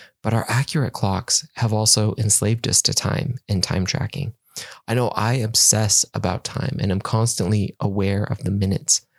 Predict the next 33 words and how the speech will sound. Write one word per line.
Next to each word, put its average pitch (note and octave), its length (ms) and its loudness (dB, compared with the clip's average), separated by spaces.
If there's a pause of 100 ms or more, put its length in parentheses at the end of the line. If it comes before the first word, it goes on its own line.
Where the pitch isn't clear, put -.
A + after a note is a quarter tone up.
(180)
I G2 80 0
spend G2 280 2
in G2+ 180 2
meetings G#2 460 2
or B2 120 0
other G2+ 180 2
activities. G#2+ 640 0 (560)
Many B2+ 420 2
of G#2 100 0
us, F#2 320 2
myself A2 380 4
included, G#2+ 540 0 (420)
run A#2+ 160 2
our G2 140 2
lives G2+ 420 0
by - 140 -2
the - 120 -8
clock. - 420 -8 (920)
Whether A2+ 300 2
it's - 340 0 (120)
our G#2+ 180 0
own A#2+ 160 2
intentions C3+ 600 2
or B2 220 0
dictated A#2+ 540 0
by G#2 160 0
others, A#2 420 0 (380)
we're A2+ 140 -4
constantly A#2 840 2
aware G2 400 2
of G#2+ 140 -4
the - 80 -8
time, - 480 0